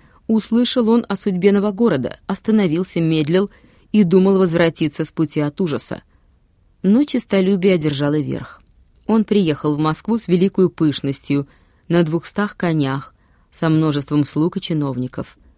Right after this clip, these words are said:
Был принят с особенною благосклонностью, угощаем пирами, и через несколько дней совершилось важное дело. Царь назвал Магнуса королём Ливонии, а Магнус царя своим верховным владыкою и отцом,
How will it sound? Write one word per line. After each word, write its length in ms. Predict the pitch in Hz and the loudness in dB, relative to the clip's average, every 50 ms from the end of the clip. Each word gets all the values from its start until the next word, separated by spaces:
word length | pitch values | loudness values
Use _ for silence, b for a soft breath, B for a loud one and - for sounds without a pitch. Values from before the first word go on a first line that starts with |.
| _ _ _ _ - | _ _ _ _ -4
Был 260 | 190 170 226 285 302 | 0 2 2 2 2
принят 460 | - - 233 214 214 208 214 220 - | 0 0 2 2 4 4 2 0 0
с 60 | - 196 | -2 -4
особенною 720 | 180 - - - 170 160 156 170 180 185 185 190 190 190 | -2 -2 -2 -2 -2 -2 -2 0 0 2 2 2 0 0
благосклонностью, 1120 | 180 196 196 185 202 - - - 156 151 151 147 143 143 143 - - - - 151 147 147 b b b b b b b | 0 0 0 0 -2 -4 -4 -2 0 0 2 2 2 0 -2 -2 -6 -6 -4 -2 -2 -4 b b b b b b b
угощаем 640 | - 214 196 185 190 190 - - 226 226 240 240 220 | 0 2 2 2 2 2 0 0 2 4 4 4 4
пирами, 600 | - - 214 185 165 151 147 139 139 139 143 147 _ _ _ _ _ _ _ _ _ - | 4 2 0 0 0 0 0 -2 -2 -4 -4 -6 _ _ _ _ _ _ _ _ _ -4
и 120 | - 202 165 | -2 -2 0
через 260 | - 196 175 180 165 | 2 2 2 2 4
несколько 520 | 175 165 147 - - 156 147 - - 165 | 2 2 0 0 -2 -2 -2 -2 -2 -2
дней 300 | 156 160 190 208 233 247 | 0 2 2 2 2 2
совершилось 640 | 240 - 226 202 196 190 - - - 262 269 247 - | 0 0 0 0 0 0 -2 -2 -2 -2 -2 -2 -2
важное 480 | 180 165 156 147 143 147 160 160 170 160 | -2 -2 0 0 0 0 -2 -2 -2 -4
дело. 380 | 139 127 120 113 110 120 135 - _ _ _ _ _ _ _ _ _ _ _ _ _ - | -4 -6 -6 -6 -8 -10 -12 -16 _ _ _ _ _ _ _ _ _ _ _ _ _ -10
Царь 320 | - - 190 196 220 233 | -4 -2 0 0 2 2
назвал 420 | 233 220 190 151 151 160 170 196 196 | 2 2 2 0 0 0 0 2 2
Магнуса 560 | 175 160 143 143 139 143 165 170 - 190 180 | 2 0 0 0 -2 -2 -4 -4 -4 -4 -2
королём 400 | - 185 165 151 143 139 139 147 | -2 0 0 0 0 0 0 0
Ливонии, 640 | 156 175 160 151 139 131 127 127 127 131 135 - _ _ _ _ _ _ _ _ _ _ _ | -2 -2 -2 -2 -2 -2 -4 -4 -6 -8 -8 -12 _ _ _ _ _ _ _ _ _ _ _
а 140 | - 165 165 | -4 -2 0
Магнус 480 | 160 156 151 143 135 131 147 175 180 - | 0 2 2 0 0 -2 -2 -2 -4 -4
царя 440 | - - 202 202 202 208 208 208 b b b b b b | -4 -4 -2 0 0 0 -2 -2 b b b b b b
своим 420 | - - 156 147 170 220 254 262 233 | -14 -6 -2 0 2 2 4 4 4
верховным 560 | 247 226 - - - 175 175 185 202 196 170 | 4 2 0 0 0 0 2 2 2 2 2
владыкою 600 | 143 147 143 143 147 214 220 - 240 240 247 - | 2 0 0 2 0 0 0 0 0 0 0 0
и 140 | - 254 269 | 0 0 0
отцом, 540 | 269 226 - - - - 151 151 151 156 | 0 -2 -4 -6 -4 -4 -2 -2 -4 -6